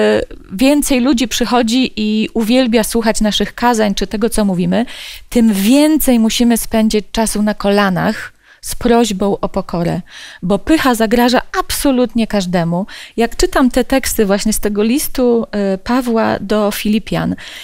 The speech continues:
dla mnie to jest niesamowite. Powiem wam, aż mi się głupio przyznać, ale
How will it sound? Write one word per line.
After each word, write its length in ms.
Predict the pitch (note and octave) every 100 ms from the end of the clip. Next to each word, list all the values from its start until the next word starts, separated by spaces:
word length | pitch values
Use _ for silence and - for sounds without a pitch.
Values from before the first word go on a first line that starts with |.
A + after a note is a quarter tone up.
| - -
dla 120 | A#3+
mnie 140 | D4
to 80 | D4
jest 140 | D4+ -
niesamowite. 640 | C4+ - A#3+ G#3+ F#3+ G#3+
Powiem 260 | D#4+ F4 C#4
wam, 260 | B3 G3+ -
aż 180 | - -
mi 60 | E4+
się 140 | E4
głupio 280 | C#4 - -
przyznać, 640 | - C#4+ G#3 F3 E3+ -
ale 320 | G#3+ G#3 G#3+